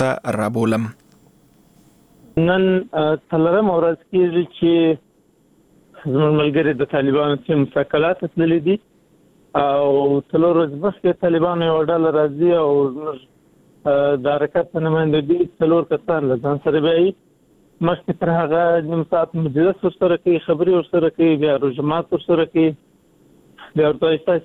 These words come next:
Speaker 2: څلور کسان نمایندګان په لاس راکړئ.» موږ ځو، له خپلو مشرانو سره به، اه، دوی کښېنو، خبرې به ورسره وکړي.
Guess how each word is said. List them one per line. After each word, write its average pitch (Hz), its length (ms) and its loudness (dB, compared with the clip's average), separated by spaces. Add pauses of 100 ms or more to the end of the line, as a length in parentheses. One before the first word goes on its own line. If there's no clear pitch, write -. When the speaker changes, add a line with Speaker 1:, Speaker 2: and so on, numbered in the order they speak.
Speaker 2:
څلور 165 300 2
کسان 165 300 -2
نمایندګان 156 580 0
په - 100 0
لاس 165 260 -4
راکړئ.» 190 280 0 (760)
موږ 170 140 2 (180)
ځو، 214 100 4 (160)
له 165 120 -2
خپلو 180 280 0
مشرانو 170 480 -2
سره 165 220 0
به، 156 160 2
اه، 156 480 -2
دوی 160 240 4
کښېنو، 208 420 0 (140)
خبرې 156 320 2
به 139 100 2
ورسره 165 320 2
وکړي. 214 240 -2